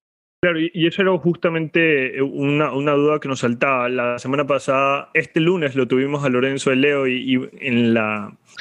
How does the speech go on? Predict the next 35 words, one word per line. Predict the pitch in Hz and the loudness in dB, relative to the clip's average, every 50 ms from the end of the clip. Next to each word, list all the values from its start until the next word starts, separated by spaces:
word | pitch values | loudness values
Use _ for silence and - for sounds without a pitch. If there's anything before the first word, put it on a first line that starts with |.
| - - - - - _ _ _ _ _ _ | -16 -16 -20 -20 -20 _ _ _ _ _ _
como | - 120 123 | -4 -2 -2
nos | 120 113 | -2 0
pasó | - 123 - - | -2 -2 0 0
ahorita, | 151 147 156 165 139 139 127 | 2 2 2 2 0 0 -2
que | - - 117 113 110 | 0 0 0 2 2
ni | 110 117 117 | 2 2 4
bien | 120 131 135 135 135 131 127 | 4 4 2 0 -2 -2 -2
empezamos, | 120 110 120 113 - 131 127 127 127 123 120 113 107 104 104 104 180 - - | 0 0 0 0 2 2 2 4 4 2 2 2 0 -2 -6 -8 -12 -6 -2
eh, | 120 120 117 113 110 107 113 | 0 2 2 2 2 0 0
nos | 120 117 | -2 -2
conectamos, | - 120 117 117 113 - 143 143 147 131 - | 0 0 0 0 0 0 0 0 0 -4 -4
comenzamos | - 123 110 107 - 127 135 | -2 -2 0 0 0 0 0
a | 135 120 | 0 0
conversar | 127 120 123 120 - - 139 135 131 | 0 0 0 0 0 0 0 0 0
y | 123 127 | 0 0
él | 127 | 0
nos | 131 135 - | -2 -4 -4
contaba | - 123 120 110 127 127 127 131 131 | -2 -2 -2 0 0 0 0 0 0
que | - - 123 117 113 - _ _ _ _ _ _ _ _ - | 2 2 2 2 0 -2 _ _ _ _ _ _ _ _ 0
una | 131 135 147 | 0 2 2
de | 147 | 2
las | 135 131 - | 0 -2 -4
primeras | - - 120 131 143 143 143 - | -2 -2 0 2 2 0 -2 0
cosas | - 147 143 - 202 180 147 - | -2 -2 -2 -2 -4 -6 -6 -2
que, | - - 120 | -2 0 0
lo, | 117 117 113 - _ _ _ _ - | 0 -2 -4 -8 _ _ _ _ 0
que | 123 123 | 2 2
hizo | 127 123 - 151 143 | 2 2 0 0 0
las | 135 127 117 | 0 -2 -4
empresas | 117 117 117 131 131 - 147 135 | -4 -2 -2 -2 0 0 -2 -2
en | 135 135 | -2 -2
pandemia | 117 120 117 127 135 143 143 143 143 139 135 | 0 0 -2 0 -2 -2 -2 -2 0 -2 -2
fue | 131 - - 135 131 | 0 0 0 0 0
cortar | - - 123 120 - 143 139 139 | 0 0 -2 0 0 -2 -2 0
marketing, | 156 165 135 - - 127 123 135 143 156 | 0 -2 -2 -2 -4 -2 0 0 -2 -2